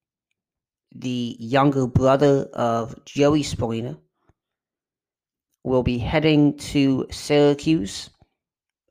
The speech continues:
alongside, uh, Joey uh, so Jake Spallina, twenty twenty-three, midfielder, face-off man, three-way midfielder, <laughs> if you wanna call him that. Uh, very, very versatile athlete.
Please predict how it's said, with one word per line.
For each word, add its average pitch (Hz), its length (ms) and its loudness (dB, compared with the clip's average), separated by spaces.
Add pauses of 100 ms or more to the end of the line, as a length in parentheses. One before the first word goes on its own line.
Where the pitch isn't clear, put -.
alongside, 131 920 0 (1000)
uh, 120 220 -8
Joey 120 460 -6 (880)
uh, - 220 -8
so - 160 -8
Jake 131 280 -6
Spallina, 127 520 -2
twenty 135 300 0
twenty-three, 160 840 0 (540)
midfielder, 160 920 4
face-off 147 580 2
man, 143 440 2 (680)
three-way 160 420 4
midfielder, 147 840 0
<laughs> - 20 -20
if 147 180 -6
you 151 80 -4
wanna 143 140 0
call 139 300 2
him 135 100 0
that. 135 360 -6 (440)
Uh, 120 280 -6
very, 165 440 2
very 131 240 0
versatile 127 600 -8
athlete. 127 560 -10